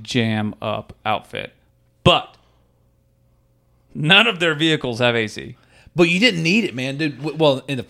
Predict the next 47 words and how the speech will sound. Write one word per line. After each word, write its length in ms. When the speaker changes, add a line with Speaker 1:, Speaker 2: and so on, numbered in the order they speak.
Speaker 2:
in 100
the 80
Expedition, 460
we 80
didn't. 320
We 100
had 140
all 180
the 60
four 120
windows 380
down. 280
Speaker 1:
And 120
he 100
had 200
his 280
Speaker 2:
And 80
Speaker 1:
sunroof 180
open. 420
Speaker 2:
Yeah, 300
and 120
dude, 180
it 100
was 180
the, 280
the 120
air 260
was 120
just 200
so 180
cool 440
and 140
crisp 460
coming 240
back 200
through 120
there. 140
And 80
now 120
what 140
was 100
great 260
about 200
it, 100
though, 140
was 180
that 260